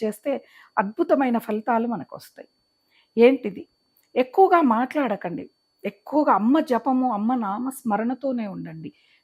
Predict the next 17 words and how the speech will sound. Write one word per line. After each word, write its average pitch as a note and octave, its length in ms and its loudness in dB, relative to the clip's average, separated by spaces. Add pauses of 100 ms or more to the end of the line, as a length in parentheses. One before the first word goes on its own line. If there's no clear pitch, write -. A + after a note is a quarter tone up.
(120)
మౌనంగా, B3+ 440 2
వీలైనంత D4 800 4
మౌనంగా A3+ 480 0
ఉండండి. E3+ 460 -12 (480)
ఎవరి B3+ 260 4
గురించి D#4+ 480 0
చెడు B3 140 4
మాట్లాడొద్దు, C4 680 -2
ఎవరి A3+ 320 -4
గురించి, C4 600 -6 (560)
ఆ, G3 220 2
విశ్లేషణ B3 640 0 (120)
చేయొద్దు, C#3+ 480 -12
వదిలేసేయండి. G3 800 -6 (1160)
అలాగే C4+ 640 2 (240)
మితంగా D4+ 500 2
తినండి. F3 520 -6